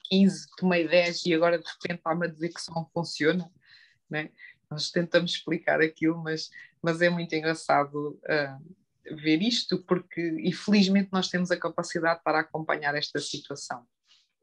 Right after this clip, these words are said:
Como eu tinha dito também previamente, o facto de se estar a viver mais tempo com a infecção V I H não significa que se viva com qualidade e com saúde. E, mais uma vez, é da nossa responsabilidade nós estarmos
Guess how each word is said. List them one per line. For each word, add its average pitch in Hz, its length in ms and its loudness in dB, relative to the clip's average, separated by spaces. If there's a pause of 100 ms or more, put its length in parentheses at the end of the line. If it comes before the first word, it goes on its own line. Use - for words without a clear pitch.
(400)
Como 226 180 6
eu 220 80 4
tinha 220 240 2
dito 208 180 2
também 202 240 4
previamente, 185 640 0
o 175 40 -4
facto - 600 0
de 160 60 -12
se - 200 -14
estar 175 200 4
a 170 60 2
viver 160 420 -4
mais 165 440 -2
tempo - 360 -4
com - 80 -10
a 170 60 -6
infecção 165 440 -4
V 160 120 -4
I 160 160 2
H 151 340 -2 (560)
não 190 220 4
significa 185 640 -4
que - 140 -10
se - 240 -12
viva 160 280 -4
com 165 240 -2
qualidade 156 680 -2
e 151 60 -6
com 156 200 -6
saúde. 135 420 -6 (640)
E, 160 380 0 (400)
mais 170 340 2
uma 175 140 -2
vez, 147 240 -2
é 165 100 0
da 165 120 -2
nossa 170 260 -2
responsabilidade 156 880 -2
nós 156 220 -4
estarmos 147 880 -4